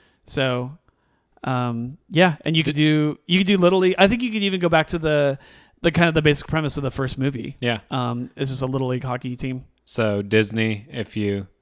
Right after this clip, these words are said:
Speaker 2: are listening to this,
Speaker 1: <laughs>
Speaker 2: call Phil and I up. We have great ideas for this show.
Speaker 1: <laughs>
Speaker 2: We'd love to write for your show.
Speaker 1: Yeah.
Speaker 2: Just let us know.
Speaker 1: Grant is an, a Mighty Ducks expert,
Speaker 2: Yeah.
Speaker 1: so he definitely could be a good informant.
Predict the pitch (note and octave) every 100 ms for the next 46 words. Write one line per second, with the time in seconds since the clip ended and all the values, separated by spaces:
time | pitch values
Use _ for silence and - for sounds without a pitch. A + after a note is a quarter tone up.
0 | _ - A#2 G#2 G#2 - A2 G#2 E3+ G#2+
1 | G#2+ - - - _ _ _ _ _ C#3
2 | A2+ A2 B2+ A2+ G#2+ G#2 G2+ G2+ G#2 G#2
3 | G#2+ - - - A2+ G2+ F#2+ - - B2
4 | A#2 A2+ G#2+ G#2+ G#2+ G#2 G#2 - A2 G#2+
5 | G#2+ - G#2+ G#2 G#2 - - G3+ D#3 C3
6 | A#2 A2+ G#2+ G#2 A2 G#2 G2+ G#2+ - -
7 | G#2+ G#2 - A2 G#2 G#2+ D3 F#3 C#3+ B2+
8 | - - _ _ _ _ _ _ - D#3
9 | C#3+ - C3+ G2 - - F#3 A3+ A3 F#3
10 | F3 - D#3+ D#3+ E3 D3+ C3+ - D3 -
11 | A#2+ A2+ - C3+ A#2+ C#3+ C3 C3 C#3+ E3+
12 | D#3 D3 D3 C3+ C3+ A#2+ B2 E3+ B2+ A#2+
13 | B2+ B2 B2 A#2+ A#2+